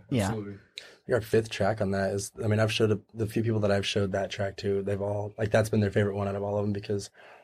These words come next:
Speaker 3: that one is just so fucking raw. Like, just the instrumentals are hard. It's, it's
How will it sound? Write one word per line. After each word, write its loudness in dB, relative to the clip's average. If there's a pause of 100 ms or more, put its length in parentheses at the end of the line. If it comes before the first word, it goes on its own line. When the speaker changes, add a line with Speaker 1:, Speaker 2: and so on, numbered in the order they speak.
(640)
Speaker 3:
that 2
one 4
is -2
just -6
so -4
fucking -2
raw. -2
Like, -10
just -10
the -8
instrumentals 0
are -6
hard. 2
It's, -8
it's -10